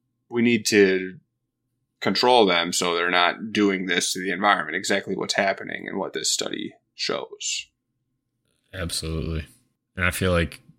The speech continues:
Speaker 2: <laughs> I feel like this is the low-hanging fruit. I feel like this would help a lot of the other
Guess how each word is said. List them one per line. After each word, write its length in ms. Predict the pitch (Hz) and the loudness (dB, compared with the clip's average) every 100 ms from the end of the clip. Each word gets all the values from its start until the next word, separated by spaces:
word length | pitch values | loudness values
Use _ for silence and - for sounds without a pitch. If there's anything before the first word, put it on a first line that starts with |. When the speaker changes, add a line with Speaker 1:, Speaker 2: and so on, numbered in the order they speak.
| _ | _
Speaker 2:
<laughs> 400 | _ _ - - | _ _ -20 -10
I 40 | - | -6
feel 1080 | - - - - - 113 110 113 - - 117 | -4 -6 -8 -8 -8 -8 -6 -6 -4 4 6
like 140 | 101 | 6
this 160 | 87 82 | 4 2
is 80 | 85 | 4
the 120 | 85 | 4
low-hanging 560 | 80 80 85 87 80 73 | 4 4 6 6 4 0
fruit. 300 | - 92 85 | 0 0 2
I 120 | 85 | 0
feel 240 | 73 98 | 2 4
like 140 | 87 - | 4 2
this 180 | 92 - | 0 2
would 120 | 85 | 2
help 220 | 92 76 | 2 2
a 60 | 80 | 0
lot 260 | 78 82 | 0 0
of 120 | 76 | 0
the 120 | 80 78 | 0 2
other 480 | 78 78 73 80 | 2 0 -2 -4